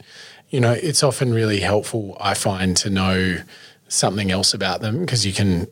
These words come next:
come at things from a different direction. Uh, and that's certainly something that we've been working on a lot this year. You know, the new show i-,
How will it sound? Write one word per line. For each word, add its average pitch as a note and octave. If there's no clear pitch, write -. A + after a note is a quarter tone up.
come G2
at F2+
things F#2+
from G#2
a G2
different F#2+
direction. F#2+
Uh, B2
and D#3+
that's C#3
certainly B2
something A#2
that A2
we've A2
been G#2+
working D3
on C3+
a C#3+
lot C#3+
this D3
year. C3
You E3
know, B2
the A2+
new B2
show A#2+
i-, A3